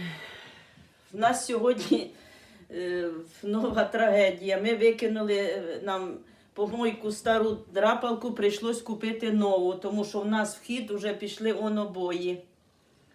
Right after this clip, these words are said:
А ця, що в них тут стояла, ми вже поставили в коридорі, бо в коридорі теж вже обої треба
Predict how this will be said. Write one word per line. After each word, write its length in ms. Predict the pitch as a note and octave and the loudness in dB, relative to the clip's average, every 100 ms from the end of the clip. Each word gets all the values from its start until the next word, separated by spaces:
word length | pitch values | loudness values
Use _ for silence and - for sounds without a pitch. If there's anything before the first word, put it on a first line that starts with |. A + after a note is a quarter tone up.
| _ _ _ - | _ _ _ -2
А 160 | F#3 | -2
ця, 260 | F#3 A#3+ A3 | 0 0 0
що 180 | - A3 | 0 0
в 80 | |
них 220 | G#3+ G#3+ - | 2 0 -4
тут 160 | G#3 | -8
стояла, 480 | - A3 A3+ A#3+ A3 | -4 0 2 2 2
ми 140 | G#3 | 0
вже 140 | F#3+ G#3+ | -2 -4
поставили 540 | G#3 G3+ A3 G#3+ G#3+ | -6 -4 -2 0 0
в 120 | G#3 | -2
коридорі, 580 | - G#3+ G#3+ F3+ F3+ F3 | -2 -2 0 -2 -2 -2
бо 120 | F3 | -4
в 100 | F#3 | -8
коридорі 520 | F#3 F#3+ F#3+ G#3 G#3+ G#3 | -6 -4 -2 0 0 0
теж 320 | G3 F3+ F3+ | 0 -2 -2
вже 200 | F3 F3+ | -6 -4
обої 460 | F3 E3 G3+ G#3 | -4 -2 -2 -2
треба 500 | G#3 F#3+ F#3 F#3+ F#3+ | -2 -2 0 -2 -2